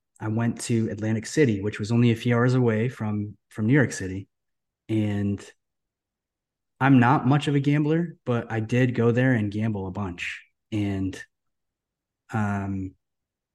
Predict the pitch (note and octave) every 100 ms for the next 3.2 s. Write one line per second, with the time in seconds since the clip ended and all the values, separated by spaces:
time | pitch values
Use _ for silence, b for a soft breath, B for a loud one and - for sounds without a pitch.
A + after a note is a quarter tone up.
0 | _ _ _ _ _ _ _ _ _ -
1 | A#2 A#2 A2 D3 D#3+ - C#3+ A#2 C3 C3
2 | A2 G#2 A2+ A#2+ G#2+ G#2 F#2+ F#2 F2+ -
3 | D#2+ D2